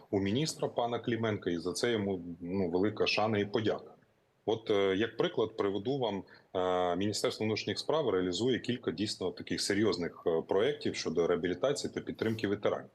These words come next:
І найперше, е, це мережа ліцеїв безпекового спрямування та національно-патріотичного виховання.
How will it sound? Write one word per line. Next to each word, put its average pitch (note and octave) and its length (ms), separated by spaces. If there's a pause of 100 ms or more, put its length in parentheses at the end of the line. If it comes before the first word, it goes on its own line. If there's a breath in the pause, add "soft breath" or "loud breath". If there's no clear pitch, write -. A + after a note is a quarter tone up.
(120)
І E2+ 40
найперше, A2 600 (340 loud breath)
е, F2 340
це C3 220
мережа G#2+ 720
ліцеїв G2+ 420
безпекового F#2+ 480
спрямування G2+ 600
та F#2 140
національно-патріотичного F#2 1200
виховання. F#2 560